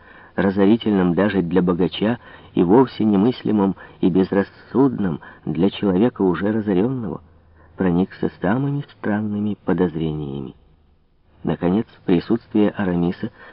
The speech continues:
который покинул Белиль и которого Фуке сделал своим главным распорядителем – его непрекращающееся вмешательство в дела суперинтенданта,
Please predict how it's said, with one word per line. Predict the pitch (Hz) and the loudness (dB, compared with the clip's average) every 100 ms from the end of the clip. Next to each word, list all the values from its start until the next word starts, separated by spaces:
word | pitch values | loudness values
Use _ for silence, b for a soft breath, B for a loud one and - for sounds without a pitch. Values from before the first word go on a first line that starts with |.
| B B | B B
который | 95 107 110 | 0 4 4
покинул | 107 107 - 123 123 113 | 4 2 4 4 4 4
Белиль | 107 107 101 117 - B B B | 4 6 4 2 -2 B B B
и | 107 | -2
которого | 87 - 131 127 123 | -2 2 2 4 2
Фуке | - 117 - 135 - B B B 82 | 0 -4 0 0 -2 B B B -14
сделал | - - 127 131 120 - | -6 2 4 4 2 0
своим | 104 104 87 | 2 4 2
главным | 92 127 127 113 | 2 0 0 0
распорядителем – | 104 - 85 85 90 110 117 123 - b b b b - | -2 -2 0 2 2 0 -2 -4 -6 b b b b -6
его | 82 92 127 | 0 4 4
непрекращающееся | 123 123 110 117 117 - 117 135 127 - 110 104 - 92 | 4 2 0 0 0 -2 -2 2 0 0 -2 -2 -2 -2
вмешательство | 73 104 - 104 120 120 - - 113 110 | 0 0 2 0 0 -2 -4 -6 -2 0
в | |
дела | 90 95 101 - | 2 2 2 0
суперинтенданта, | 107 - 101 98 95 87 82 90 101 - | -4 0 0 0 0 -2 0 0 -2 -10